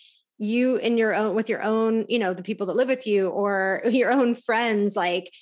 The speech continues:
you can ask them to hold you accountable to the things that you wanna move forward on in your life. And I think it's great that you put it up kind of, you know, in the main space so everybody could kinda see, like, what you're up to.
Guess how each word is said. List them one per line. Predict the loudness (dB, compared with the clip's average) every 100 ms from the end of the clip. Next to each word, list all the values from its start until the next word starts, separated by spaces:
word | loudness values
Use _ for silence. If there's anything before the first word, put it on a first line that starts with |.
| _ -4
you | 0
can | 0
ask | 0 0 -2
them | -2 0 -2
to |
hold | -2 -4 -2
you | -2
accountable | -2 -2 -2 -2 -4 -6
to | -8
the | -12
things | -6 -4 -2 -2
that | -4 -2
you | 0 2 2 0 -4
wanna | -2 -2 0
move | 0 -2
forward | -2 0 0
on | 0 -2
in | -2
your | -2 -2
life. | 0 0 -2
And | -2 -4 -6 -14 -8
I | -2
think | -2
it's | -2
great | 0 0 0
that | 0
you | -2 -4
put | -2 0
it | 2
up | 0 -2 -6
kind | -2
of, | -2 -2 -6 -18 -8
you | -2
know, | 0 0 2
in | 2 2
the |
main | 2 4 2 2
space | -2 0 2 2
so | 0 0
everybody | 0 0 0 0 -2
could | -4 -4
kinda | -4 -2 -2
see, | -2 -2 0 2 0
like, | 0 -2 -4
what | -4 -2 -2
you're | -2
up | -2 -4 -8
to. | -8 -8